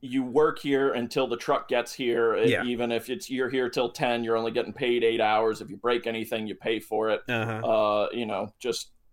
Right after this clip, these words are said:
Speaker 1: normal asshole working conditions,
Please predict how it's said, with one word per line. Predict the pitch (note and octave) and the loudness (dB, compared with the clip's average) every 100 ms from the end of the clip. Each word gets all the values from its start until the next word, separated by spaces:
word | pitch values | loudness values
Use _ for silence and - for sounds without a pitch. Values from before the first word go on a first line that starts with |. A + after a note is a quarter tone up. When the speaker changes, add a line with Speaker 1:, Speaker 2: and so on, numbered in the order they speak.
| _ _ _ _ _ _ - | _ _ _ _ _ _ -8
Speaker 1:
normal | B2+ B2+ C3 C3 B2 B2 A#2+ A#2 - _ _ _ _ _ _ A#2+ | -4 0 4 4 4 2 2 -2 -10 _ _ _ _ _ _ 0
asshole | A2+ A2 - A2+ A2 G#2 - _ - | 0 -2 -2 0 2 0 -4 _ -12
working | A2 A2 - G#2+ | -6 -6 -6 -10
conditions, | - G#2+ - - E2 - | -8 -6 -4 -6 -10 -12